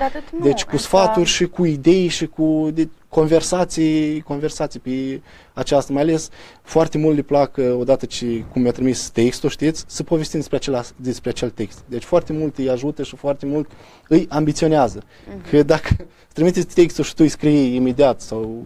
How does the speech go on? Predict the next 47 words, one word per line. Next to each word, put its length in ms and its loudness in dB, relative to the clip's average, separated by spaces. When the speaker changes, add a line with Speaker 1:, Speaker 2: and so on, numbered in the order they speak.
Speaker 2:
îi 120 -4
spui 320 4
la 100 4
telefon 340 -2
sau 140 -10
ceva 260 -8
că 60 -14
nu 100 -2
e 60 0
bun, 220 -4
că 140 -14
nu 60 -14
știu, 160 -20
mă 60 -12
dau 120 -6
seama 400 -8
că 80 -12
din 80 -6
Speaker 1:
Corect. 200 -2
Speaker 2:
start 320 4
ea 80 6
Speaker 1:
Nu, 60 4
Speaker 2:
s-o, 160 0
Speaker 1:
pe 80 2
Speaker 2:
s-o 120 -6
Speaker 1:
mine 100 2
Speaker 2:
descurajat. 460 4
Speaker 1:
singurul 340 -6
lucru 200 -10
care 180 -6
m-a 160 -8
frapat 440 -8
a 40 -2
fost 260 -8
acesta, 380 -10
faptul 420 -12
că, 120 -14
m, 480 -14
Speaker 2:
Profesor 340 -4
de 100 -10
română 180 0
Speaker 1:
uh, 60 -2
Speaker 2:
descurajat-o. 640 -2
Speaker 1:
nu 120 -8
era 140 0
de 100 -8
română, 580 -10